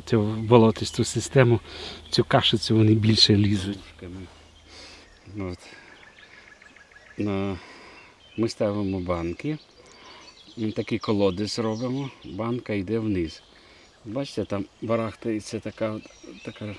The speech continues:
гарненька штучка. От. Щас я її достану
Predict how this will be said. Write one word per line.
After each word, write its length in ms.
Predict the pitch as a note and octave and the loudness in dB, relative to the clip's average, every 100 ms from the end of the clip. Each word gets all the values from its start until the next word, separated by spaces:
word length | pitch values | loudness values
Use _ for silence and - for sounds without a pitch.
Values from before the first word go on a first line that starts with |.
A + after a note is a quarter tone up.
| - D4+ | -16 -14
гарненька 580 | G#2 G2+ G#2 G#2+ G#2 G#2+ | -10 -8 -6 -6 -6 -10
штучка. 540 | - C#3 C3 - F#2 - - - - - - | -12 -10 -10 -10 -12 -14 -20 -20 -20 -20 -16
От. 260 | G2 F2+ F2 - - - - | -12 -10 -10 -14 -20 -20 -14
Щас 280 | - E2+ - | -10 -10 -8
я 40 | |
її 120 | F2 E2+ | -6 -6
достану 520 | F2+ - G#2+ G2 | -8 -8 -8 -8